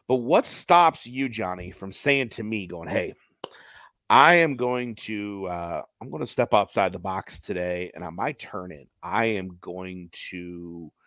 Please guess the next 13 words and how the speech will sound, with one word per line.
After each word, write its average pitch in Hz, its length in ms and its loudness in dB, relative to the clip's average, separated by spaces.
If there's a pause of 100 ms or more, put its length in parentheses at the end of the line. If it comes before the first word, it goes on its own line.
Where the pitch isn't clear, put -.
(720)
I, 98 180 8
I'm 127 320 6
gonna, 101 500 2 (920)
I'm 117 200 0
gonna 127 180 0
do 104 220 -6
something 85 500 -8
really 101 380 0
out 87 180 0
of 80 60 -4
the 85 60 -6
box - 440 -10
different. - 400 -20